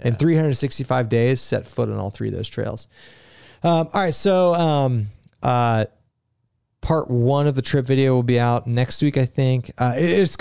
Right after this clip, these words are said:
Speaker 1: I got some really good footage. It's
Speaker 2: Mm-hmm.
Speaker 1: gonna be a really pretty video. Um, I encourage you all to watch it. And then I, I'll be honest with you guys.
Speaker 2: So we're doing a part one, a part two, and then an, a spe-, a special one just for Elbert.
Speaker 1: Yep. Uh, but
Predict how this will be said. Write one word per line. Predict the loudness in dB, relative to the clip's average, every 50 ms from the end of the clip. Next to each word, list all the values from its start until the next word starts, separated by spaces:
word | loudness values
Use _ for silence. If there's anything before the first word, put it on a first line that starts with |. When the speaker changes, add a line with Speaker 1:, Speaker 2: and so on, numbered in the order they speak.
| -2 0
Speaker 1:
I | 0 0
got | 0 0 0
some | 0 0 -2 -2 -2 0 2
really | 2 2 4 2 0 -2
good | -2 -6 -8 -10
footage. | -8 -4 -4 -2 -2 -2 -2 -4
It's | -4 -2
Speaker 2:
Mm-hmm. | -2
Speaker 1:
gonna | 0 0
be | 0 0
a | 0
really | 0 0 0 0 0 -2
pretty | -4 -4 -4 -4 -2 -2 -2
video. | -4 -4 -4 -4 -4 -6 -4 -4 -6 -6 -6 -6
Um, | -4 -4 -4 -4 -4 -6 -6
I | -8
encourage | -8 -8 -6 -4 -4 -2 -2 -2
you | -2 -2
all | 0
to | 0 -2
watch | -2 -2 -2 -2 -2 -2 -2
it. | -2 -2 -2 -2
And | -2 -2
then | -2 -2 -2
I, | -2 -2 -2 0
I'll | 0 0 0 0
be | 0 2
honest | 2 0 0 -2 -4
with | -6 -6 -4
you | -2 0
guys. | 0 0 0 0 0 -2 -4 -8 -12 _
Speaker 2:
So | -14 -10 -8 -6
we're | -4 -4
doing | -4 -4 -4 -4
a | -6 -8
part | -8 -8 -8 -8 -8 -8 -8 -10
one, | -8 -8 -6 -6 -8 -8
a | -8
part | -8 -6 -6 -6 -6
two, | -8 -10 -12 -10 -10
and | -10 -10 -10
then | -10 -10
an, | -10 -10 -12 -14 -16 _
a | -12 -12
spe-, | -12 -12 -10 -10 -10 -10 -10 _ -8
a | -6 -6
special | -4 -4 -4 -4 -4 -4 -6
one | -6 -6 -6
just | -6 -8 -8 -8 -10
for | -12 -12 -10
Elbert. | -12 -12 -6 -2
Speaker 1:
Yep. | -2 -2 -2 -4 -8 _ _ _ _ -6
Uh, | -2 -2 0 0 -2
but | -2 -4 -4 -6